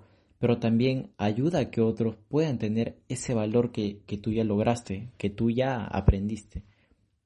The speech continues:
Y por último, aprender a tener siempre en mente las cosas más importantes, ¿no? ¿Qué es lo más importante para mí? ¿Qué es aquello que me ayuda? Por eso te hablaba de la, de que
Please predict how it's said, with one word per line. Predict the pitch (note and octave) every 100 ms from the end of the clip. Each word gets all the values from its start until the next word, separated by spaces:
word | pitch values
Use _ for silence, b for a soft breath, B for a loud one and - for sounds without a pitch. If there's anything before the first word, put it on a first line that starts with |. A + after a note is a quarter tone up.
| _ _ _ _ -
Y | A2
por | G#2 A2+
último, | A#2 A2+ A#2+ A2+ A2 b b b b -
aprender | - A2 A2 A2+
a | A#2
tener | G#2+ A2 G#2
siempre | G#2 A2+ G#2 A2+
en | G#2+
mente | A2 G#2 A2 A2 B B B B
las | A2+ G2+
cosas | - A#2+ A2+ A2+ A2+ - -
más | A2 A2 A2+ -
importantes, | G#2 G#2+ G2+ G2+ G2 F#2+ F#2
¿no? | A2 A#2+ -
¿Qué | A2+
es | A2
lo | A2
más | G#2+ G#2
importante | A2+ G2+ - G2+ G#2
para | G#2 G2
mí? | A2 G2+ B B B B B
¿Qué | -
es | A#2+ A2+
aquello | A2 A2+ A2+
que | A2
me | G#2
ayuda? | A2 A2 G2+
Por | G#2+ G2+
eso | G#2+ A2+
te | A2
hablaba | F#2+ G2+ G2+ G#2+
de | G#2
la, | G2 G2+ G#2+ - b b b
de | G#2+ G#2 G2+
que | G#2 G#2+ - -